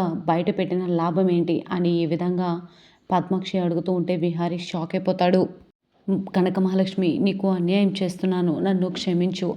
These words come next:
అని తన మనసులో అనుకుంటూ ఉంటే విహారీ గురించే లక్ష్మి కూడా, "విహారీ గారు, నా గురించి ఆలోచించొద్దు, ఈ పెళ్ళి మీకు ఇష్టమేనని చేసుకుంటానని చెప్పండి" అని లక్ష్మి కూడా తన మనసులో అనుకుంటూ ఉంటుంది. "సరే అత్త,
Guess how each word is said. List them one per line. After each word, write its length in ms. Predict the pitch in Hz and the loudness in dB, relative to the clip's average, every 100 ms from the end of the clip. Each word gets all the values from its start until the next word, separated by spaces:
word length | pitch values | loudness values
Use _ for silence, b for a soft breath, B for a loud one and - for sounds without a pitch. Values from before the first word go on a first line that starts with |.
| - | -4
అని 200 | 180 175 | -2 -2
తన 200 | 180 180 | -2 -2
మనసులో 400 | 165 170 170 190 | -2 -4 -4 -4
అనుకుంటూ 380 | 165 165 180 180 | -4 -2 -2 0
ఉంటే 300 | 170 175 190 185 185 B B B B B - | 0 2 0 0 -6 B B B B B -2
విహారీ 460 | 175 196 214 208 196 | 2 2 2 0 2
గురించే 460 | 196 180 180 196 190 185 196 | 2 2 0 0 0 0 -2
లక్ష్మి 320 | 165 160 - 190 | -2 -2 -2 0
కూడా, 240 | 180 165 180 170 | 0 0 0 -2
"విహారీ 420 | 180 175 180 180 | -2 0 0 0
గారు, 260 | 180 175 175 175 - | 0 0 -2 -4 -6
నా 100 | 180 | -4
గురించి 400 | 175 165 175 - | -4 -4 -4 -6
ఆలోచించొద్దు, 760 | 170 165 185 190 175 180 165 180 - B B B B | -6 -4 -4 -4 -6 -4 -2 0 -2 B B B B
ఈ 80 | 226 | 0
పెళ్ళి 300 | 226 196 202 | 2 0 2
మీకు 240 | 202 190 190 | 2 0 -2
ఇష్టమేనని 560 | 180 196 190 175 180 | -2 0 2 2 0
చేసుకుంటానని 720 | 185 180 175 - 190 170 170 190 | -2 -4 -4 -2 -2 -2 -2 -4
చెప్పండి" 520 | 190 185 175 180 175 - | -4 -6 -4 -2 -2 -2
అని 220 | 180 175 170 | -2 -2 -2
లక్ష్మి 340 | 170 165 185 | -4 -6 -8
కూడా 260 | - 180 185 175 175 B B - | -2 0 0 -2 -4 B B -4
తన 160 | 208 190 | 0 2
మనసులో 420 | 170 165 - 175 | 2 0 -2 -2
అనుకుంటూ 460 | 165 156 185 185 185 | -2 -2 -2 0 0
ఉంటుంది. 440 | 180 170 160 170 170 - _ - _ _ _ _ | 0 -2 0 -2 -2 -10 _ -20 _ _ _ _
"సరే 340 | - 208 180 190 | -4 0 2 2
అత్త, 240 | 185 | 0